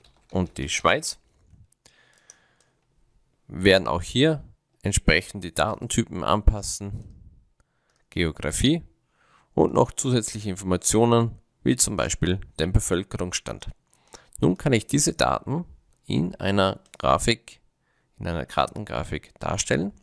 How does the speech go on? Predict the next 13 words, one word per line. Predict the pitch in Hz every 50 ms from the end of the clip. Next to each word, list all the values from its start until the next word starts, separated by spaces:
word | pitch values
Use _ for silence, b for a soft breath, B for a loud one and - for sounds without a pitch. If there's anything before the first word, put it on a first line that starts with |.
| _ - -
und | - 95 -
zwar | - - 69 76
hier | 92 98 113 113
unter | 110 - - 82
Diagramme, | - - 76 73 73 - - - 120 156 214 226 - _ _
Karten, | - - - - - _ - - 131 170 214 - - _ _ _ _ _ _ _ -
Flächenkartogramm, | - - 71 71 78 - - - - - - - - - - - 62 - 233 220 - _ _ - B B B B B B B B B B B B B B
und | - 113
erhalte | 107 101 90 90 87 - 180 _ - 139
nun | 123 120 147 190 202 -
entsprechend | - 120 113 - - - - - 151 - - 170 160 165 - - - _ _ _ _ _ _ _ _ _ _ _ -
zu | - - 120
diesen | 104 - - 160 175 170 160 170 170 175 160 - -